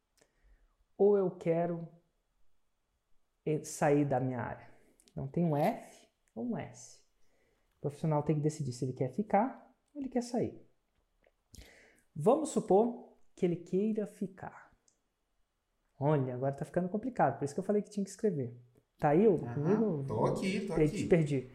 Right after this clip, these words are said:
Speaker 1: Se eu não te perder,
Speaker 2: Não, não.
Speaker 1: eu não vou perder a galera. Então ele vai ficar, né? Então, por exemplo, a Rosane Santos. Ela ficou na área dela.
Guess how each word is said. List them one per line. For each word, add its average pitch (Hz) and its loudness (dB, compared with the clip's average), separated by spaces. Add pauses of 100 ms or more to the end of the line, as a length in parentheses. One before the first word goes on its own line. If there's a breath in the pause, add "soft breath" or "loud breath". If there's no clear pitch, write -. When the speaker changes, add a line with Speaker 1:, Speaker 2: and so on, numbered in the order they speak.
(280 soft breath)
Speaker 1:
Se - -2
eu 202 6
não 220 6
te 214 -6
perder, 175 8
Speaker 2:
Não, 170 10
não. 202 10
Speaker 1:
eu 208 8
não 208 4
vou 185 2
perder 185 4
a 180 4
galera. 156 4 (220 loud breath)
Então 220 8
ele 254 10
vai 247 8
ficar, - 2 (200)
né? 175 -4 (300)
Então, 151 -6 (320 soft breath)
por 196 4
exemplo, 165 -2 (340)
a 233 -2
Rosane 160 0
Santos. - -12 (720)
Ela 143 -6
ficou 190 -4
na 127 -10
área - -10
dela. - -14